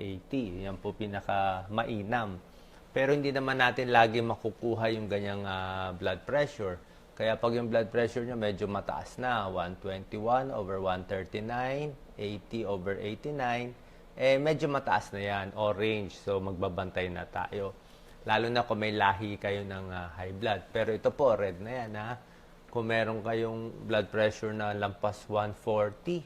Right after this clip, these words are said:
ang taas na yan, o lampas ninety, ibig sabihin, high blood na po yan, ha. So, kailangan nyo na ng magbago ng lifestyle, ah, baka kailangan uminom ng gamot. Especially sa akin, ang clue ko,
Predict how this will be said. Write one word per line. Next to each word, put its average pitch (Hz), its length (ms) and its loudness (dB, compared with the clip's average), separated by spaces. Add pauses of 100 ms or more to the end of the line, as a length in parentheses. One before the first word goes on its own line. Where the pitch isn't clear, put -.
(180)
ang 92 160 -16
taas - 320 -8
na 120 80 -4
yan, 151 200 -4 (480)
o 107 120 6
lampas 107 560 2
ninety, 113 720 0
ibig 120 240 -6
sabihin, 120 480 2 (240)
high 165 200 6
blood 113 320 4
na 90 120 -2
po 87 320 -10
yan, 101 320 -6 (160)
ha. 110 160 -8 (400)
So, 110 680 4 (240)
kailangan 113 440 6
nyo 113 160 -2
na 110 160 0
ng 104 220 -2 (180)
magbago 98 560 2
ng 95 320 -4
lifestyle, 143 840 4 (560)
ah, 98 800 6
baka 107 440 -2
kailangan 107 320 2
uminom 107 320 -2
ng 98 160 -4
gamot. 107 360 -4 (1080)
Especially 156 640 4
sa 143 240 4
akin, 135 160 -2
ang 123 120 -4
clue 123 280 2
ko, 104 280 0